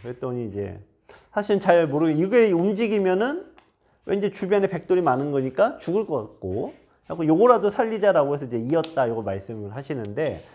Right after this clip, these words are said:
요게 이미 와 있지 않습니까? 지금 여기 이제 돌이 와 있죠, 이미. 요런 모양은 굳이 이렇게 두진 않아요.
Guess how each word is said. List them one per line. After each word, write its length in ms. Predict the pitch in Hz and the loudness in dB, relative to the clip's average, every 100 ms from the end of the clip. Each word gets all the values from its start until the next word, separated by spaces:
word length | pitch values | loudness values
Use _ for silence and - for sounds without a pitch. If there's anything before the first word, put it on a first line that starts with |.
| - - | -12 -4
요게 200 | 156 233 | -2 0
이미 160 | 208 240 | 0 4
와 180 | 127 139 | 6 6
있지 160 | 160 208 | 4 -4
않습니까? 520 | 135 117 95 120 190 _ _ _ _ _ _ _ _ - 117 | -4 -10 -12 -12 -14 _ _ _ _ _ _ _ _ -16 -10
지금 160 | 139 127 | -4 -2
여기 220 | 143 143 | 0 -2
이제 160 | 117 117 | -4 -2
돌이 200 | 160 165 | 0 2
와 180 | 101 | 2
있죠, 260 | 120 123 101 | 0 -2 -8
이미. 360 | 98 95 101 - _ _ - | -6 -8 -10 -12 _ _ -4
요런 340 | 135 190 240 | 2 4 4
모양은 420 | 151 143 147 202 - | 6 4 4 -2 -4
굳이 260 | 160 202 | -4 -2
이렇게 220 | 196 190 | 0 -2
두진 280 | 190 135 214 | -6 -6 -6
않아요. 220 | 151 92 | -8 -10